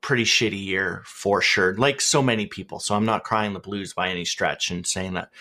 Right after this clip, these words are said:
my situation was better or worse or anything like that. I often say that twenty twenty for me was, it was all about growth. It was about stress,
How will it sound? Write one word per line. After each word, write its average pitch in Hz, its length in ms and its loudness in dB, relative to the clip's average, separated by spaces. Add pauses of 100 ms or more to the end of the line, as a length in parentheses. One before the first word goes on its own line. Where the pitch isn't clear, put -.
(320)
my 107 140 2
situation 98 640 -2
was 90 160 -6
better 98 420 0
or 90 200 -2
worse 95 400 0
or 92 100 -2
anything 95 300 -6
like 87 220 -6
that. 87 260 -2 (480)
I 113 80 4
often 139 280 2
say 123 300 4
that 107 160 0
twenty 131 280 0
twenty 117 280 0
for 107 180 -4
me 110 240 2
was, 95 340 0 (1000)
it 113 60 2
was 110 140 4
all 120 160 6
about 120 260 0
growth. 104 540 -2 (220)
It - 60 -2
was 104 140 0
about 101 480 0 (320)
stress, - 760 0